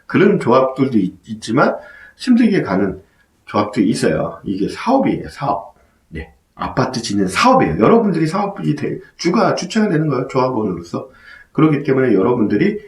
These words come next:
쉽게 아파트를 싸게 구할 수 없다는 거,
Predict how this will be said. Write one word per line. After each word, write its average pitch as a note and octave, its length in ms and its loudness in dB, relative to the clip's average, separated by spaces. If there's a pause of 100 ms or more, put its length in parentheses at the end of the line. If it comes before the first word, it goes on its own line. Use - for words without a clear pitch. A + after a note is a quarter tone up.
(140)
쉽게 - 420 -2
아파트를 G#2 800 2 (520)
싸게 D#3+ 680 0
구할 B2 240 2
수 - 140 -2
없다는 E3+ 480 4
거, - 380 0